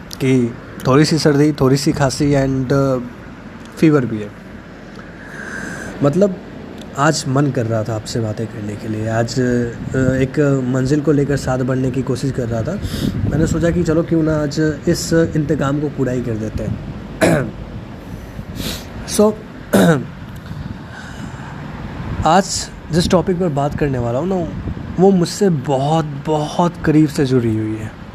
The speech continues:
अब ये मत सोचना कि, बताए, कोई ब्रेकअप स्टोरी हो या कोई लव स्टोरी, नहीं,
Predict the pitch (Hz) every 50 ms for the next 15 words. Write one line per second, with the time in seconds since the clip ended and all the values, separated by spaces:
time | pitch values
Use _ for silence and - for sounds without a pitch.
0 | - - - - - - - - - - - - 139 135 139 139 143 151 151 156
1 | 147 - 151 143 143 147 147 139 - 156 147 147 139 151 143 139 147 143 135 131
2 | 131 127 123 147 135 135 - - 147 135 131 131 131 131 131 131 131 127 123 -
3 | 135 127 123 131 135 139 139 - 151 143 143 151 175 175 147